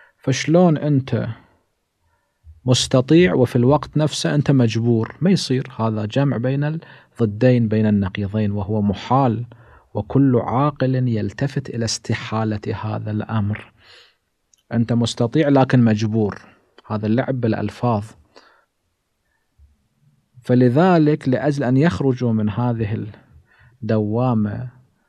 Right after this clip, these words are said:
ومن الكلام اللي هو مقابل البديهة، ابتدعوا طريقة، وهي طريقة أيضًا واضحة البطلان. يقول الإنسان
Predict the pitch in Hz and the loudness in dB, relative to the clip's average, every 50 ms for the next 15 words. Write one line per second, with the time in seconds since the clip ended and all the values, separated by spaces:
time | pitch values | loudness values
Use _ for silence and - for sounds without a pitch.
0 | _ _ _ _ _ - 110 107 104 104 104 101 101 98 - - 113 110 117 120 | _ _ _ _ _ -6 -4 -2 0 0 0 -2 -4 -6 -6 -6 -4 -2 -2 -2
1 | 120 110 107 107 104 101 104 95 104 110 110 104 98 104 - - - 120 135 143 | -2 -2 -2 -2 -4 -4 -6 -6 -6 -6 -6 -6 -6 -8 -8 -8 -6 -4 -4 -2
2 | 143 135 120 - - 110 107 110 104 101 104 104 101 98 98 101 113 117 127 127 | -2 -2 -4 -4 -6 -8 -6 -6 -8 -6 -6 -8 -8 -8 -8 -10 -10 -10 -12 -14
3 | - _ _ _ _ _ _ _ _ - 123 110 - - - - 160 170 151 147 | -18 _ _ _ _ _ _ _ _ -2 -2 -2 -2 -8 -4 0 0 2 2 2
4 | 123 - - 127 135 131 131 113 107 117 120 117 - - - - - 110 107 104 | 0 0 0 -4 -4 -2 -2 0 2 2 2 0 0 -2 -6 -6 -4 -6 -6 -6
5 | 110 131 131 131 - - _ _ _ _ _ _ _ _ _ _ 143 143 143 139 | -6 -6 -8 -10 -14 -20 _ _ _ _ _ _ _ _ _ _ -4 -2 -2 -2
6 | 131 131 - 117 117 131 135 139 135 - 147 151 165 - _ _ _ _ - 156 | -2 -4 -4 -4 -4 -4 -4 -6 -6 -8 -8 -10 -10 -12 _ _ _ _ 0 2
7 | 180 175 156 131 131 123 113 113 110 110 110 107 110 117 - - - 107 - - | 2 4 4 2 0 0 0 0 0 0 -2 0 0 0 -2 -2 -6 -6 -6 -6
8 | 110 107 107 107 - - 107 104 101 101 101 101 98 _ _ _ _ _ _ _ | -8 -6 -8 -10 -10 -10 -10 -8 -8 -8 -10 -12 -14 _ _ _ _ _ _ _
9 | _ _ _ _ _ _ _ _ _ _ - 117 120 117 113 - 165 170 165 135 | _ _ _ _ _ _ _ _ _ _ -4 -2 -2 -2 -2 -2 0 0 2 2
10 | 120 107 - - 107 113 117 113 - - 120 117 120 117 117 - - - 139 160 | 0 -2 -4 -6 -6 -4 -4 -4 -4 -6 -6 -6 -6 -6 -6 -6 -6 -6 -6 -4
11 | 165 160 151 147 147 143 143 143 151 160 160 | -4 -4 -4 -4 -4 -4 -4 -4 -4 -6 -6